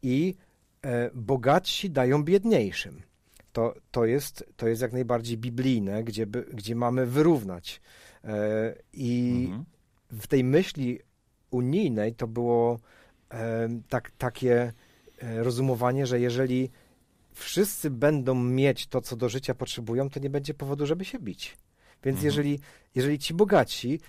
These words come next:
Speaker 1: nie będą tylko trzymać dla siebie, tylko stworzymy mechanizmy, żeby bogatsi dali biedniejszym, jeżeli się wyrównają różnice, jeżeli my będziemy mogli razem budować, z sobą handlować,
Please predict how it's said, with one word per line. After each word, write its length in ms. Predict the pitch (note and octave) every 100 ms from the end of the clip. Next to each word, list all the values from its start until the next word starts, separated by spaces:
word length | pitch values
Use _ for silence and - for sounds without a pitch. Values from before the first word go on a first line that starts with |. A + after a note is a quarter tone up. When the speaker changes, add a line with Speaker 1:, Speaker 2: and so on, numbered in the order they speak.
| -
Speaker 1:
nie 100 | C#3+
będą 280 | F#3+ C#4 G#3
tylko 240 | F3+ D#3+
trzymać 420 | - - E3+ C3
dla 140 | B2 B2+
siebie, 360 | - G#2 A2
tylko 320 | A2+ C3+ D3
stworzymy 460 | C3 - D3+ D#3+ G3
mechanizmy, 560 | F3+ D#3+ E3+ C#3 A#2 A#2
żeby 180 | C3
bogatsi 520 | A#2+ C3 C3+ E3 - C3+
dali 240 | C#3 C#3
biedniejszym, 640 | C3+ B2+ A2+ G2+ - C3 C#3+ - -
jeżeli 280 | C3 D#3 F#3
się 120 | F3+
wyrównają 600 | D3 E3 F#3 G#3+ A3+ F#3
różnice, 540 | D#3+ C3 A2+ - C#3 F#3 - -
jeżeli 260 | C3 C#3 F3
my 120 | E3+
będziemy 380 | E3 F#3 F#3+ F#3+
mogli 320 | E3+ D#3+ E3+
razem 380 | D3 F#3+ E3 C3+
budować, 600 | B2+ B2 A2 G#2+ C3 - - - -
z 160 | - -
sobą 420 | F#3 G3+ F#3 D#3 C#3 - _
handlować, 800 | - - F#3 D#3+ C3+ G#2+ B2+ -